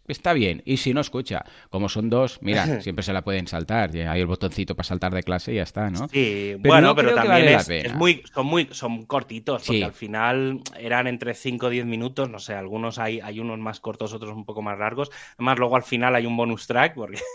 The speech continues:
Speaker 2: <laughs> metí una pista once que duran, creo que duraba tres minutos, un poco así de resumen, un poco de, de todo para animar a la gente a, a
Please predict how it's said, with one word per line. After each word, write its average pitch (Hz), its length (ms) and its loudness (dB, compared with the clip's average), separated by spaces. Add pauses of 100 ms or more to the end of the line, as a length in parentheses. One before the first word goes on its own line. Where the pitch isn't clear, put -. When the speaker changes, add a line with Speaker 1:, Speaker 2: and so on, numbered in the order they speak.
(100)
Speaker 2:
<laughs> 180 180 2
metí 147 260 -2
una 151 220 4
pista 143 400 0
once 135 480 -2 (380)
que 117 160 0
duran, 127 460 2
creo 120 260 -4
que 143 80 2
duraba 117 320 0
tres 131 160 -2
minutos, 131 320 -2
un 131 80 -4
poco 127 160 -6
así 127 160 -4
de 123 120 0
resumen, 127 540 -2
un 120 120 -6
poco 117 260 -6
de, 113 300 -2 (360)
de 117 160 4
todo 131 340 2
para 127 360 4
animar 139 480 2
a 147 80 4
la 135 120 4
gente 131 400 0
a, 110 220 0
a 101 60 -8